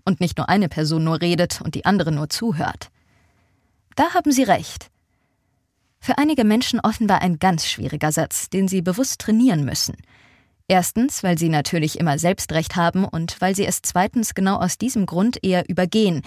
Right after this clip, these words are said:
wenn das zufällig einmal nicht so sein sollte. Umso eindrucksvoller wirkt es auf den Gesprächspartner, wenn Mister Allwissend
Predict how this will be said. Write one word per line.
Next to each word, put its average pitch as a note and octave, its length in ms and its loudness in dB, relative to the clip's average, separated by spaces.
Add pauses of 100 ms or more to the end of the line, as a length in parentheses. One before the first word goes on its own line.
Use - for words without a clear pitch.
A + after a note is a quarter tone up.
(340)
wenn E3+ 140 2
das C#3+ 200 -4
zufällig - 500 -2
einmal D3+ 200 0
nicht G3+ 220 2
so D3+ 80 -2
sein C#3 240 -2
sollte. - 340 -4 (920)
Umso C#4+ 200 4
eindrucksvoller A#3 760 0
wirkt B3 200 -2
es G#3+ 120 -2
auf - 120 -4
den F#3 180 0
Gesprächspartner, F#3+ 840 0 (300)
wenn E3+ 260 4
Mister A3+ 420 2
Allwissend G3+ 680 2